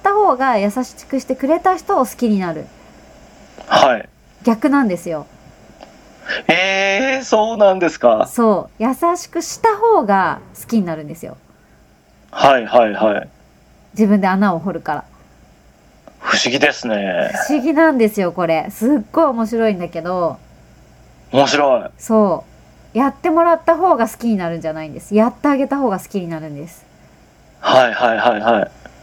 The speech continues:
Speaker 1: だって結構そうじゃないですか。自分がやってあげたことは結構覚えてるけど、
Speaker 2: うんうんうん。
Speaker 1: やってもらったこと忘れちゃうとか。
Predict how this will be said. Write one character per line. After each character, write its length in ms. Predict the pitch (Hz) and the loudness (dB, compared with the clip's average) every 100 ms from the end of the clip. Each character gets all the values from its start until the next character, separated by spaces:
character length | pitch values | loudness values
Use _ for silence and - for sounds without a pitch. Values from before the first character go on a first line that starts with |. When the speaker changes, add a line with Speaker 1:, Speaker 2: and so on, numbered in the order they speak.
| - - | -20 -8
Speaker 1:
だ 60 | 208 | -6
っ 20 | |
て 100 | 202 | -4
結 160 | 208 415 | -4 -2
構 80 | 302 | -2
そ 100 | 262 | -2
う 20 | |
じ 60 | 220 | -2
ゃ 40 | |
な 80 | 185 | -4
い 40 | |
で 60 | 170 | -6
す 60 | |
か。 60 | 165 | -6
自 180 | 165 240 | 0 0
分 200 | 320 440 | 2 0
が 60 | 440 | 0
や 160 | 302 | 0
っ 40 | 269 | 0
て 140 | 285 | -2
あ 20 | |
げ 100 | 294 | 0
た 100 | 294 | -2
こ 120 | 294 | -2
と 100 | 320 | 0
は 80 | 185 | -2
結 220 | 180 214 | -2 -6
構 160 | - 170 | -2 -4
覚 160 | 170 190 | -2 -4
え 40 | |
て 100 | 180 | -4
る 100 | 160 | -8
け 140 | 160 | -8
ど、 360 | 160 190 180 151 - - - - - - - | -6 -4 -2 -4 -10 -20 -20 -20 -20 -20 0
Speaker 2:
う 40 | 131 | 2
ん 40 | |
う 40 | |
ん 220 | 123 113 104 | 2 0 0
う 20 | |
ん。 20 | |
Speaker 1:
や 160 | 247 - | 2 2
っ 20 | |
て 80 | 349 | 2
も 100 | 330 | 2
ら 80 | 339 | 2
っ 40 | |
た 80 | 339 | 0
こ 80 | 359 | -2
と 100 | 208 | -2
忘 220 | 185 190 | -2 -4
れ 120 | 175 | -6
ち 100 | 170 | -4
ゃ 80 | 165 | -6
う 40 | |
と 80 | 160 | -6
か。 160 | - | -14